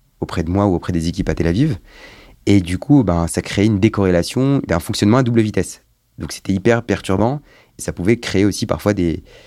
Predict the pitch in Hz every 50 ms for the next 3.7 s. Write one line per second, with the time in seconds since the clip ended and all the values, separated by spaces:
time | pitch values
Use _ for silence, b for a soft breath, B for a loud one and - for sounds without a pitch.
0 | b b b - 92 90 80 92 - - 95 90 - 113 113 107 98 92 85 85
1 | 98 98 - - 98 - 92 - - b b b b b b b b b b _
2 | 98 98 101 98 92 - - - - - 95 95 98 104 104 98 104 101 120 110
3 | 104 110 120 127 110 95 92 - 90 - 98 101 120 151